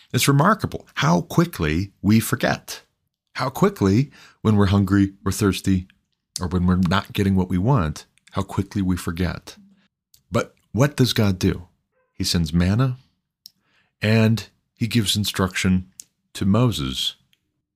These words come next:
that brings water from a rock in one case and also turns bitter,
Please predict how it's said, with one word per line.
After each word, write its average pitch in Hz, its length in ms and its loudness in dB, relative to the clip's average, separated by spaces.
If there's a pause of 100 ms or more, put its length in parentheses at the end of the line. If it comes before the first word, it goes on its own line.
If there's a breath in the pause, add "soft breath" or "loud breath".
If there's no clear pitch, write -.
(140)
that - 200 -6
brings 95 360 2
water 107 440 2
from 123 220 0
a 117 60 2
rock 95 500 -2 (220)
in 90 180 0
one 101 180 2
case - 580 -2 (520)
and 110 140 0
also 113 260 2
turns 107 640 2 (320)
bitter, 110 540 2